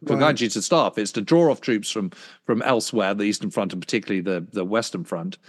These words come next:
Speaker 2: and to get the Foggia airfields. And those are two extremely valid reasons, it has to be said.
Speaker 1: Right.
Speaker 2: The problem is,
Speaker 1: Mm-hmm.
Speaker 2: is that, the, the, you know, for Operation Husky, they have one thousand seven hundred forty-three landing craft, assault craft of various kinds.
Speaker 1: Right.
Speaker 2: And you need assault craft because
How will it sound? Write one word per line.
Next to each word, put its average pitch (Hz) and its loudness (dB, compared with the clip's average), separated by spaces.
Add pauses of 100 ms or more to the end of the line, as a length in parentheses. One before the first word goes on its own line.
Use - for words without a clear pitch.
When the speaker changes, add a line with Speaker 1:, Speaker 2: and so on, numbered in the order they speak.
(600)
Speaker 2:
and 143 4
to 139 0
get 120 4
the 113 0
Foggia 107 2
airfields. 120 0
And 156 4
those 208 6
are 160 2
two 156 6
extremely 147 2
valid 98 2 (200)
reasons, 123 2
it 110 -4
has 113 -2
to - -12
be 95 -6
said. 156 0
Speaker 1:
Right. 113 0 (560)
Speaker 2:
The 160 4
problem 269 8
is, 104 6
Speaker 1:
Mm-hmm. 131 6
Speaker 2:
is 110 4
that, 151 6
the, 151 8
the, 143 4
you 196 6
know, 156 8
for 185 6
Operation 151 4
Husky, 143 0
they 92 -2
have 120 2
one 120 4
thousand 104 2
seven 107 0
hundred 95 -2
forty-three 98 0
landing 104 0
craft, - -8
assault 110 -2
craft 87 -6
of 98 -10
various 90 -4
kinds. 120 -4
Speaker 1:
Right. 98 -2
Speaker 2:
And 143 4
you 175 8
need 208 6
assault 214 4
craft - 0
because 147 4